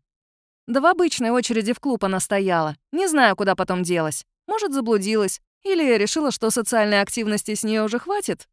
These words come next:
и смылась. Переодеваться», насмешливо бросила Алиса, попивая коктейль. «Небось, не прочла про тематику вечеринки и пришла, в чём попало. Вообще-то я тут». Вырулив из-за ширмы, я уселась на свободный край дивана.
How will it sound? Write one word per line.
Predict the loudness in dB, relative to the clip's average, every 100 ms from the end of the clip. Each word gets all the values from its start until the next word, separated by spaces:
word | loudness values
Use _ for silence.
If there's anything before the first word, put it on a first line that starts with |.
| -8
и | -4
смылась. | 0 2 2 0 -4 _ _ _ -2
Переодеваться», | 0 4 2 2 0 4 2 2 -4 -8 -12 _ _ -6
насмешливо | -2 0 0 -2 -2 0
бросила | 2 0 2 2 2
Алиса, | 2 2 0 0
попивая | -2 -2 2 0
коктейль. | 0 -8 -6 -6 -6 _ _ _ _ _ -6
«Небось, | -2 0 0 2
не | 0
прочла | 2 0 2 0 2
про | 0
тематику | -2 0 0 -2 -2 -2
вечеринки | -2 -4 -2 0 -2 -2 -4 -4 -2
и | 0
пришла, | 0 0 0 -2 -2
в |
чём | -2 0
попало. | 2 2 2 0 0 -2 _ _ _ -4
Вообще-то | -2 0 -2 0
я | 2 2
тут». | 0 -4 -4 _ _ _
Вырулив | -2 0 0 -4 -4
из-за | -2 -2
ширмы, | -2 -2 0 0 -2 _ -4
я | 0 2
уселась | 2 0 0 0
на | 0
свободный | 0 0 2 0 0
край | -2 -2 0
дивана. | 0 0 -4 -6